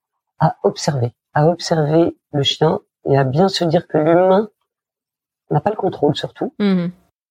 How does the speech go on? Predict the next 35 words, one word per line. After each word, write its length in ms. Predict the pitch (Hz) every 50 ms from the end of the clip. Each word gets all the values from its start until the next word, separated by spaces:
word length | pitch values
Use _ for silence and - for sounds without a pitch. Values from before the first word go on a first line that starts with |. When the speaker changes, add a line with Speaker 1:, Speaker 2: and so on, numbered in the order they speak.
| _ -
Speaker 1:
et 60 | -
que 120 | - - 151
c'est 180 | - - 160
le 100 | 147 165
chien 320 | 170 - - - 196 202 202
qui 140 | - -
répondra 640 | 160 151 143 - - 143 143 143 127 151 160 180 - - -
ou 100 | 175 135
pas, 280 | - - 139 156 214 _ _ _ _ _ _ _ _ _ _ _ _ _ _ _ _ -
et 40 | 127
que 60 | -
c'est 120 | - -
lui 180 | 160 170 208 214
qui 120 | - 196
décidera. 540 | 175 147 143 - - - 139 147 139 175 190
Alors, 400 | 170 139 131 123 - - - _ _ _
pour 120 | - 143
les 100 | 143 139
chiens 260 | 135 - - 139 135
guides, 160 | 139 175 214
par 100 | - 147 143
exemple, 200 | 147 156 156 -
c'est 80 | - 160
lui 120 | 165 214
qui 120 | 226 - 170
décidera 440 | 156 156 - - 143 135 139 151
d'être 160 | 139 139 139 -
chien 200 | - 156 147 143
guide 180 | 147 151 147
ou 40 | 165
pas, 200 | 165 - 151 143
quelque 260 | - - 135 - -
part, 320 | 135 - - 135 135 131 151
hein. 80 | 220 -
Speaker 2:
Mhm. 360 | 285 302 302 240 196 214 294